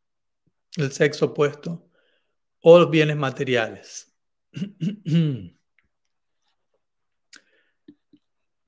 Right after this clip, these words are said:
Bien, algunos detalles a aclarar aquí.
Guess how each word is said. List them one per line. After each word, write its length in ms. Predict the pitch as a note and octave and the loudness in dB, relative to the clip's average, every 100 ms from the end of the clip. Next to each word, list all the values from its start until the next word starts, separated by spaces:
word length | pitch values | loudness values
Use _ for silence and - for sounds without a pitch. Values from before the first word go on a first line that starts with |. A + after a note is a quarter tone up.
| _ | _
Bien, 340 | - C3+ B2+ A2 | -10 -6 -6 -8
algunos 400 | A#2 D3 D#3 D#3 | -8 -6 -6 -6
detalles 460 | C3 D#3 C#3 C#3 | -6 -2 0 0
a 40 | C#3+ | -4
aclarar 440 | B2+ C3+ C3+ C3 | -4 -2 2 0
aquí. 440 | B2 - D3 B3 | -2 -8 -12 -12